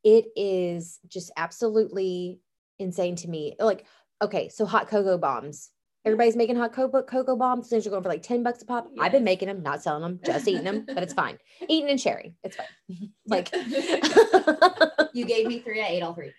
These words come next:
Speaker 1: No way.
Speaker 3: I did.
Speaker 1: Were they good?
Speaker 3: They were delicious.
Speaker 1: Oh, yeah. <laughs>
Speaker 3: I think those were supposed to be passed on my nieces. Next time, girls.
Speaker 1: <laughs>
Speaker 3: Next time. Next time.
Speaker 1: Hot cocoa bombs are for par-, are for adults. You
Speaker 3: I
Speaker 1: heard
Speaker 3: know.
Speaker 1: it here.
Speaker 3: <laughs>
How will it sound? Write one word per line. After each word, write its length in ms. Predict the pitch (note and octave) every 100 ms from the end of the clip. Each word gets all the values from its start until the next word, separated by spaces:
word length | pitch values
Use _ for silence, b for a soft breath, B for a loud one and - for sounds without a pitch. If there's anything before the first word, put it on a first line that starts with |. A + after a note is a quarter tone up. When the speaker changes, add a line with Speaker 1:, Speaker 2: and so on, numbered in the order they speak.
| -
Speaker 1:
No 320 | D#4+ D#4+ F4
way. 80 | E4+
Speaker 3:
I 340 | E4 D#4+ D4 B3+ G#3+
did. 100 | G3+
Speaker 1:
Were 80 | E4+
they 120 | F#4
good? 340 | B3 A3 G#3+ - -
Speaker 3:
They 80 |
were 100 | A3
delicious. 360 | F#3+ D3 D3 - -
Speaker 1:
Oh, 60 | F4+
yeah. 180 | E4 D4
<laughs> 1040 | A#4 C6 E4 E5+ - G#4+ F4 - - D#4+
Speaker 3:
I 60 | C4
think 140 | C4
those 140 | B3+ A#3+
were 100 | A#3
supposed 180 | B3 A3+
to 60 |
be 140 | F#3+ G3
passed 260 | G3+ F3+ F3+
on 100 | D#3
my 120 | D3
nieces. 380 | D3 - F3 A3
Next 260 | A3+ B3
time, 200 | E4 B3+
girls. 360 | B3 A3+ A3+ A3+ -
Speaker 1:
<laughs> 160 | _ -
Speaker 3:
Next 400 | A#4 B4 - C#5+
time. 380 | B4+ A4 A4 -
Next 880 | G#4 A4 A#4 - A4 - G#4+ - C#4
time. 280 | B3 B3+ - F4+ _ D#4 _ _ B B F#4 F4
Speaker 1:
Hot 160 | D4+ D4
cocoa 300 | D#4 D#4+ C4+
bombs 340 | A#3+ A#3+ A#3
are 160 | - G3+
for 100 | G3
par-, 300 | G#3+ F#3+ F3
are 120 | A3
for 220 | A3 A3 A3
adults. 460 | G#3+ F#3+ - -
You 80 | A3+
Speaker 3:
I 60 | C4+
Speaker 1:
heard 180 | D4 C#4
Speaker 3:
know. 80 | C4
Speaker 1:
it 300 | A3+ A#4 E4+
here. 680 | E4+ A4 - - - E4+
Speaker 3:
<laughs> 40 | -